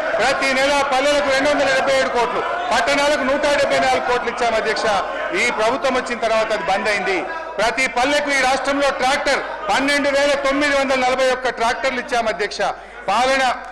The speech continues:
అధ్యక్ష, సరే సింపుల్ అధ్యక్ష, ఒక్క మాట చెప్తే బాగా అర్థం చేసుకోవాలంటే, ది-, కేంద్ర ప్రభుత్వము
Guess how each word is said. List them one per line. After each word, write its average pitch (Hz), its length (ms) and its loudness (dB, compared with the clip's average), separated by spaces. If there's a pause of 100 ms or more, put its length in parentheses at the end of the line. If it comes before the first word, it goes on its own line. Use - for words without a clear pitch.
(920)
అధ్యక్ష, 196 300 -4 (1120)
సరే 240 280 0 (320)
సింపుల్ 247 320 -2
అధ్యక్ష, 233 260 -2 (600)
ఒక్క 180 180 -4
మాట 208 320 -2
చెప్తే 208 200 -6
బాగా 175 280 0
అర్థం 170 240 -4
చేసుకోవాలంటే, 143 540 -8 (1200)
ది-, 185 200 -10
కేంద్ర 262 360 0
ప్రభుత్వము 220 840 -4